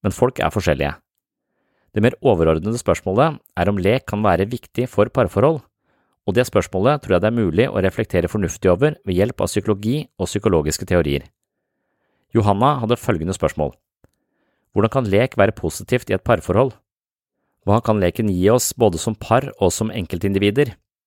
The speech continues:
Hvilke tanker har du om det å leke i voksen alder? Og hvordan gjør vi det? Hvor, hva og når? Hvem er de lekne menneskene? Hvem er det som får dette til?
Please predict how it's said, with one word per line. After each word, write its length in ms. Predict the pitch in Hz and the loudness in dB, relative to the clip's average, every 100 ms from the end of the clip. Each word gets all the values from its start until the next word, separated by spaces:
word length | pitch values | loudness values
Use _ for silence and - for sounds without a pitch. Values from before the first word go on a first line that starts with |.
| _ _ _ _ _ _ _ 104 | _ _ _ _ _ _ _ -8
Hvilke 220 | 95 123 | -4 -4
tanker 380 | 131 90 - 120 | -2 -2 -2 0
har 160 | 98 82 | 2 4
du 140 | 82 - | 2 2
om 240 | 101 101 104 | 0 0 -2
det 140 | 92 92 - | -2 -2 0
å 60 | 110 | 0
leke 520 | 117 85 - - 135 | 0 -2 -4 -6 -4
i 80 | 113 | -2
voksen 320 | 104 - - | -2 -2 0
alder? 300 | 92 110 127 - _ _ _ _ _ _ _ | 0 2 -2 -6 _ _ _ _ _ _ _
Og 80 | 98 | 2
hvordan 220 | 95 107 107 | 4 2 2
gjør 220 | 87 90 | 2 4
vi 80 | 113 | 2
det? 80 | 147 - _ _ _ | 0 -6 _ _ _
Hvor, 300 | - 90 139 - | -4 2 2 0
hva 320 | 85 92 123 - | 0 2 2 0
og 140 | 110 | 0
når? 240 | 131 127 - _ _ _ _ _ _ 87 | 0 0 -8 _ _ _ _ _ _ 0
Hvem 180 | 113 - | 0 0
er 120 | 90 | 0
de 80 | 113 | 0
lekne 260 | 123 90 117 | 0 -2 0
menneskene? 400 | 117 - - 139 135 _ _ _ _ 92 | 0 -2 -2 -2 -4 _ _ _ _ 0
Hvem 160 | 123 - | 0 0
er 100 | 82 | -2
det 120 | 95 | -2
som 80 | 113 | -2
får 180 | 123 123 | 0 0
dette 200 | - 127 | -2 -4
til? 160 | 165 | -4